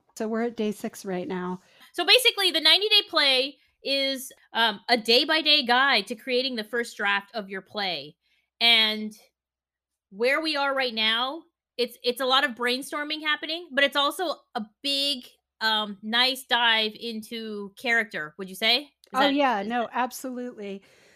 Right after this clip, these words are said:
Speaker 1: So, eh, <sighs> I thi-, I think that's where I am struggling a little bit because my idea involves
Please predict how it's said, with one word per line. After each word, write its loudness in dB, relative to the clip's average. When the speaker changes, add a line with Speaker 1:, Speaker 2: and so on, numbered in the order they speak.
Speaker 1:
So, -2
eh, -14
<sighs> -14
I 4
thi-, -2
I 2
think -4
that's -2
where -4
I -4
am -10
struggling -8
a -6
little -6
bit -8
because -4
my 0
idea 0
involves -4